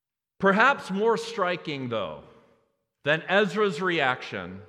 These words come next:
and then Ezra's confession, which are both striking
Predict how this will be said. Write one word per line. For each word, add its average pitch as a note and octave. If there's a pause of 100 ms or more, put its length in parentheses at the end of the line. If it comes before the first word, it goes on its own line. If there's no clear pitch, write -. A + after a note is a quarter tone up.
(880)
and D#3
then D#3+
Ezra's F#3 (540)
confession, E3+ (2500)
which E3
are G3
both F#3+
striking D3+